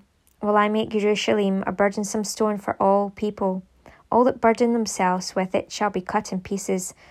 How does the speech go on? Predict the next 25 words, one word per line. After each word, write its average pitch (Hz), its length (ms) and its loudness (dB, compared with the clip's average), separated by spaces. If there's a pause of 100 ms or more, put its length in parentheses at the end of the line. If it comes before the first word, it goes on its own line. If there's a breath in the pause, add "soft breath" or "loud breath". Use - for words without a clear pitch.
(120 soft breath)
though 214 120 0
all 220 120 6
the 240 120 2
people 240 340 0
of 196 140 -2
the 190 120 2
earth 226 320 -2
be 202 80 -4
gathered 185 440 0
together 196 360 -2
against 190 540 -4
it. - 220 -6 (120)
In 185 200 -2
that 202 320 2
day, 214 180 2
saith 190 300 -4
the 185 100 -2
Lord, 185 240 0
I 185 80 2
will 190 160 -6
smite 233 400 -2
every 262 220 -2
horse 196 340 0
with - 140 -10
astonishment, 196 680 -4